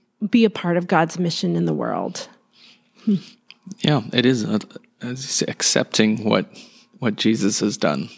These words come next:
Speaker 2: for you and sort of, yeah, making it, you know, reconciling with that and grappling with what a big deal it is. You are worthy.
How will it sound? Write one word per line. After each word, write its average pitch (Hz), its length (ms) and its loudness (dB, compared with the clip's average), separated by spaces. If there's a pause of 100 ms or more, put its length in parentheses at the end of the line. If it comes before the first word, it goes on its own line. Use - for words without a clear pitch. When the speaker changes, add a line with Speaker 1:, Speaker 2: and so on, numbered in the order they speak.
(100)
Speaker 2:
for 107 200 -8
you 80 240 -6 (680)
and 107 380 -2
sort 113 200 0
of, - 460 -2 (1120)
yeah, 123 160 0
making 107 380 2
it, 104 180 2 (560)
you 117 80 -6
know, 113 100 4
reconciling 104 680 2
with 107 180 0
that 107 300 2
and 104 160 -4
grappling 104 500 0
with 101 240 0 (1400)
what 120 120 4
a 110 40 4
big 107 160 4
deal 120 220 4
it 104 80 2
is. 107 220 2
You 110 260 4
are 113 340 4 (100)
worthy. 113 460 2